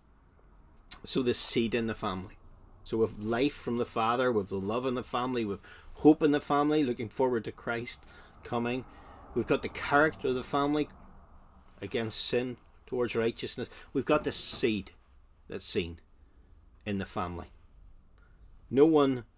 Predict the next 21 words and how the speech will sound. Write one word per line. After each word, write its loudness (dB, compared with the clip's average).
who 0
is 0
born 0
of -4
God -6
makes 2
a -2
practice -4
of 0
sinning, -4
for -6
God's -6
seed -6
abides -10
in -10
him." -12
In 0
other 6
words, 2
when 0
God 0